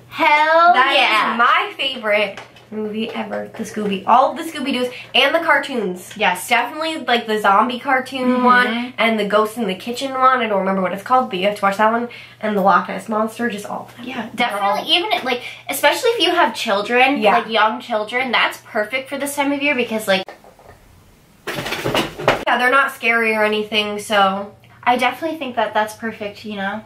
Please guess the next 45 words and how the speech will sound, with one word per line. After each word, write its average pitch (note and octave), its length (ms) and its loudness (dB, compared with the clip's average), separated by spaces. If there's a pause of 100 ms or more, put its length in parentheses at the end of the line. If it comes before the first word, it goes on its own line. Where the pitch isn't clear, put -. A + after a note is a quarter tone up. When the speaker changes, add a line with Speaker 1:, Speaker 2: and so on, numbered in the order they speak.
Speaker 1:
because, G#3 500 -4 (1160)
like, G#3+ 140 -8
we F3 100 -2
enjoy G3 240 -2
those F#3+ 220 -6
movies F3+ 320 -8
too. F#3 80 -6
Speaker 2:
Mm-hmm. G#3 640 -4
Speaker 1:
So, F3+ 80 -6
I F3 240 -2
mean, F3+ 140 -4
that's, F3 200 0
like, A3 120 -4
an G3 100 -2
adult F3+ 400 4
and E3+ 220 0
a - 20 -6
kid A3 220 -2
Speaker 2:
Yeah. G#3+ 140 2
Speaker 1:
type - 160 -8
of - 60 -14
thing. - 240 -8
Speaker 2:
Yeah. - 200 -4
Speaker 1:
So, - 320 -12 (1120)
the A3+ 80 -4
next C#4+ 280 -2
movie E4 260 2
that F#4 140 6
I A#3+ 140 4
have, F3+ 460 0 (1200)
Brenda's F#3+ 300 2
not F#3 160 4
a F#3+ 40 -4
fan F3 280 0
of, F3 260 2 (160)
and A3+ 380 4
I - 100 4
tried A#3 260 0
watching A#3 320 0
this A#3 140 -10
movie A#3 160 -6
with A#3 140 -6
my A#3+ 120 2
boyfriend, G3 560 -2 (120)
and F#3+ 640 -2